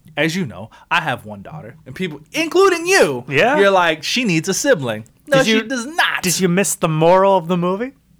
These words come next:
Speaker 1: Mm,
Speaker 2: Is that you
Speaker 1: your,
Speaker 2: need a sibling.
Speaker 1: that your sibling can be a dick.
Speaker 2: But you still need one.
Speaker 1: You don't need a sibling. You'd be perfectly fine on your own.
Speaker 2: He would not have been able to save
Speaker 1: He didn't have a
Speaker 2: the,
Speaker 1: second baby
Speaker 2: the,
Speaker 1: at the
Speaker 2: the
Speaker 1: end of that
Speaker 2: world.
Speaker 1: movie, Sean. He didn't have a second baby.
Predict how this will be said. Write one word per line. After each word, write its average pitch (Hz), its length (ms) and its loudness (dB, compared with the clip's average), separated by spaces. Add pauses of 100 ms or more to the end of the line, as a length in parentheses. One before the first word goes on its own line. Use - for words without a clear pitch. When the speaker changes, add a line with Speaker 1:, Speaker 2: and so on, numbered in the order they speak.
(160)
Speaker 1:
Mm, 190 600 -8
Speaker 2:
Is 196 100 0
that 190 160 4
you 196 80 0
Speaker 1:
your, 196 80 2
Speaker 2:
need 220 180 4
a 180 60 4
sibling. 311 360 4
Speaker 1:
that 185 100 0
your - 80 -2
sibling 269 340 2
can 208 120 -2
be 196 120 2
a 143 80 0
dick. 131 720 0
Speaker 2:
But 220 200 0
you 202 80 0
still 247 300 4
need 294 240 6
one. 302 280 4
Speaker 1:
You 311 60 0
don't 262 180 2
need 233 140 2
a 196 60 -2
sibling. 339 500 0 (300)
You'd 339 80 -10
be 359 100 2
perfectly 294 540 -2
fine 185 280 0
on 180 100 0
your 147 160 -2
own. 104 260 -8 (720)
Speaker 2:
He 294 420 0
would 214 340 0
not 220 220 2
have 208 160 2
been 208 140 -2
able 214 280 0
to 180 160 -2
save 226 840 -4 (260)
Speaker 1:
He 196 140 0
didn't 185 160 4
have 190 160 2
a 156 40 -4
Speaker 2:
the, 185 60 6
Speaker 1:
second 147 260 2
baby - 200 2
Speaker 2:
the, 151 60 2
Speaker 1:
at 131 100 -2
the 135 40 0
Speaker 2:
the 165 60 6
Speaker 1:
end 151 80 4
of 160 60 4
that 254 140 6
Speaker 2:
world. 226 140 4
Speaker 1:
movie, 165 80 -2
Sean. 139 360 -4 (140)
He 156 80 0
didn't 202 140 2
have 208 140 2
a 185 40 -2
second 196 280 2
baby. 175 340 0